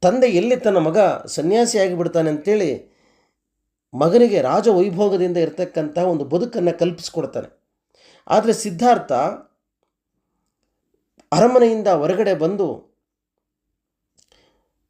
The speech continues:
ರೋಗಿಯನ್ನ, ವಯಸ್ಸಾಗಿರ್ತಕ್ಕಂಥ ಮುದುಕನನ್ನ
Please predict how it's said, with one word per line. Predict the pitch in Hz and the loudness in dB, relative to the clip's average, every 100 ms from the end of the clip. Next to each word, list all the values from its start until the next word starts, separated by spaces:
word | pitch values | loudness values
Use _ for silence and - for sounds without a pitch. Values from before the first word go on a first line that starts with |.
| _ _ _ _ _ _ - | _ _ _ _ _ _ 0
ರೋಗಿಯನ್ನ, | 185 233 220 190 139 127 120 98 _ _ _ _ _ _ _ _ _ _ _ _ _ _ _ _ _ _ _ _ - | 4 4 4 0 0 -4 -8 -12 _ _ _ _ _ _ _ _ _ _ _ _ _ _ _ _ _ _ _ _ 0
ವಯಸ್ಸಾಗಿರ್ತಕ್ಕಂಥ | 185 240 226 220 196 - 196 196 160 | 2 2 2 0 -2 -4 -4 -4 -2
ಮುದುಕನನ್ನ | 147 165 233 202 147 131 | -2 -2 -2 -2 -4 -4